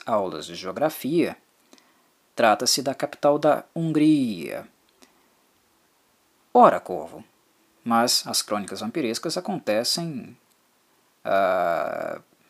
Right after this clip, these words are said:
durante muito tempo, né, a maior parte do tempo, na França e nos Estados Unidos, inclusive em épocas diferentes.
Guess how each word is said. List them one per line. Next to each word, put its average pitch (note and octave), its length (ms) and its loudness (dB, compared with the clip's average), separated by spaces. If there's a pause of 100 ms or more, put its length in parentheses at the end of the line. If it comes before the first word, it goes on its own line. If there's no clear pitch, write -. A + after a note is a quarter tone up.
(1080)
durante C#3+ 300 -2
muito B2 260 -2
tempo, C#3 380 -6 (380)
né, C3+ 280 -2
a C#3 140 -8
maior G2+ 240 -4
parte - 340 2
do F3+ 100 0
tempo, F3+ 400 -4 (500)
na G2 200 -4
França G#2 640 -2 (1300)
e F3 260 0 (480)
nos C#3+ 340 2
Estados F#2+ 360 0
Unidos, E2 480 -10 (200)
inclusive F#2 420 -10
em B2 180 -6 (260)
épocas - 580 -2
diferentes. - 640 -8